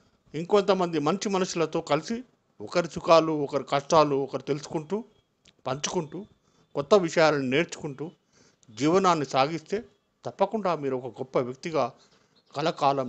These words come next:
నిలిచిపోతారు. ఎందరికో ఆదర్శంగా నిలుస్తారు. జీవితంలో వచ్చే కష్టాలను ఎదుర్కొంటూ, ఆ కష్టాలను దూరం చేసుకుంటూ, ఎప్పటికప్పుడు మనం ఒక కొత్త వ్యక్తిలా రూపుదిద్దుకుంటూ, మనం ఒక గొప్ప బలమైన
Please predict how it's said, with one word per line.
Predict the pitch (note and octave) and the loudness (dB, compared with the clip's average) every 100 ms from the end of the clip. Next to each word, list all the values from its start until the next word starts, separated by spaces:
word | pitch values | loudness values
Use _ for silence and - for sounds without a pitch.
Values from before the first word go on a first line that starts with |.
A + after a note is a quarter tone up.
| A2 | -4
నిలిచిపోతారు. | B2+ - - B2+ B2 G#2 - _ _ _ _ _ _ - | -8 -8 -6 -4 -2 -4 -8 _ _ _ _ _ _ -14
ఎందరికో | B2+ D#3+ C3+ B2 B2+ A2+ | -6 0 0 0 0 0
ఆదర్శంగా | A#2+ C#3 - A#2+ A2 G#2+ | 2 0 0 -6 -6 -8
నిలుస్తారు. | G#2 A2+ - G#2 G2 - _ _ _ _ _ _ _ _ _ _ _ _ _ - G2+ | -12 -14 -10 -10 -10 -16 _ _ _ _ _ _ _ _ _ _ _ _ _ -14 -2
జీవితంలో | F#3+ A3 A#3 G#3 F#3+ | -2 2 0 2 2
వచ్చే | F3+ F3+ E3 | 2 -2 0
కష్టాలను | D3+ D3+ G3+ F#3+ F3 C#3 | -2 2 4 4 2 0
ఎదుర్కొంటూ, | E3 F3+ F#3 D3+ F#3+ - _ _ - _ - | 0 -2 -4 -6 -10 -10 _ _ -20 _ 0
ఆ | C#3 - | 0 2
కష్టాలను | D3+ - A3 G#3 F3+ A2+ C#3 | 0 8 10 10 2 -2 0
దూరం | D#3+ F#3 D3+ | 0 0 -2
చేసుకుంటూ, | C#3+ - E3 D3 A3+ _ _ - - - | -4 -4 -10 -10 -12 _ _ -20 -20 -14
ఎప్పటికప్పుడు | C3 A3 G#3+ G#3 G3 G3+ F3+ | 2 4 4 2 2 0 2
మనం | E3 D#3 | 0 0
ఒక | C#3 - | -4 -4
కొత్త | C#3 F#3+ F3+ | 0 0 0
వ్యక్తిలా | E3+ F3+ E3 B2 _ _ _ - | -4 0 0 0 _ _ _ -4
రూపుదిద్దుకుంటూ, | C#3 F3+ E3+ D#3 D3+ E3 F3 A#3 _ _ _ _ _ _ _ _ _ _ _ _ _ - | -4 -2 -4 -6 -8 -8 -8 -10 _ _ _ _ _ _ _ _ _ _ _ _ _ -8
మనం | C3 D3+ | -4 -2
ఒక | D3 A#2 | -2 -4
గొప్ప | C3 F3 D3 | -2 2 2
బలమైన | B2 E3 G3 | 4 4 4